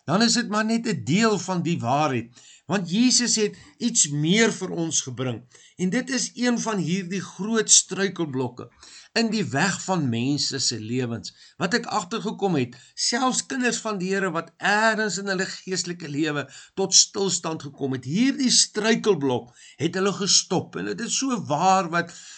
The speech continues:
die profeet Hosea sê, "My volk gaan te gronde weens 'n gebrek aan kennis." Hoekom is dit so? Want hierdie struikelblok staan in hulle pad en dit is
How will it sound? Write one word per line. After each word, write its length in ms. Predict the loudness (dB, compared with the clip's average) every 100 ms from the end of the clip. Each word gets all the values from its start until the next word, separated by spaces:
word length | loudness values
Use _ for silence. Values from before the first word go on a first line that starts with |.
| -8
die 160 | -6 -4
profeet 480 | -6 -4 -2 -2
Hosea 460 | 0 0 0 2 2
sê, 220 | 2 0 -2
"My 220 | -2 -2
volk 480 | -2 2 2 2 -4
gaan 240 | -2 0
te 100 | -2 -4
gronde 460 | 0 4 4 4 2
weens 280 | 2 0 -2
'n 120 | -2
gebrek 540 | -6 -6 -4 -2 -2 -4
aan 200 | -8 -6
kennis." 420 | -8 -8 -8 -12 _ -20 -20 -8
Hoekom 420 | 0 2 2 0
is 120 | 2 0
dit 160 | 0
so? 280 | 0 0 -4 -8 -20 -20 _
Want 240 | -2 -2
hierdie 560 | -2 2 4 4 0 0
struikelblok 840 | 0 0 -2 -2 0 -2 0 0
staan 480 | -2 -2 -2 0 0
in 100 | -2
hulle 260 | -2 -4 -6
pad 320 | -6 -8 -8 -20 -20 _
en 280 | -2 -2 4
dit 340 | 4 4 2
is 320 | 0 0 -2